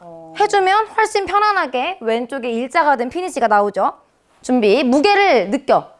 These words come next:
Speaker 2: 자, 낭창 왼쪽. 너가 지금 뭔가 너만 가지 않았어? 너만 가는 게 아니라 이 낭창하는 애를 저쪽으로 훅 하고 보내줘.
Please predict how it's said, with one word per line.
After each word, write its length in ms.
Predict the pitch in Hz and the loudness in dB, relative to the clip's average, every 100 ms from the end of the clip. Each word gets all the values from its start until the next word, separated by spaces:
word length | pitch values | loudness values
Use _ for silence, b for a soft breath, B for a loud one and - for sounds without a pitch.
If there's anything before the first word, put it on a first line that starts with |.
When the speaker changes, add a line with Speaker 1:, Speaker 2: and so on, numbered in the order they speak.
| b b b b | b b b b
Speaker 2:
자, 160 | 214 | -2
낭창 680 | 190 233 294 285 349 349 349 | 2 0 0 -2 0 0 0
왼쪽. 400 | 285 285 226 165 - - _ _ _ _ _ _ _ _ _ _ _ | -2 -2 -2 -4 -8 -20 _ _ _ _ _ _ _ _ _ _ _
너가 220 | 285 349 | 2 2
지금 300 | 381 294 214 | 2 0 -2
뭔가 380 | 220 277 277 - - | 0 0 0 -2 -2
너만 280 | 285 339 392 | 2 4 4
가지 200 | 311 294 | 2 2
않았어? 500 | 220 202 - 370 - - | 0 -2 -2 -4 -4 -2
너만 300 | 294 381 415 | 2 2 0
가는 240 | 403 392 | 0 -2
게 80 | 294 | -2
아니라 380 | 247 262 262 - _ | -4 -4 -4 -6 _
이 180 | - 294 | -10 -4
낭창하는 680 | - 247 320 - 370 381 381 | 0 0 -2 -6 -4 -2 -2
애를 140 | 247 277 | -4 -6
저쪽으로 440 | 254 277 262 220 - | -10 -8 -8 -8 -14
훅 440 | - - 359 392 - | -14 0 0 0 -2
하고 120 | 339 | -2
보내줘. 420 | 262 262 269 226 | 0 2 2 0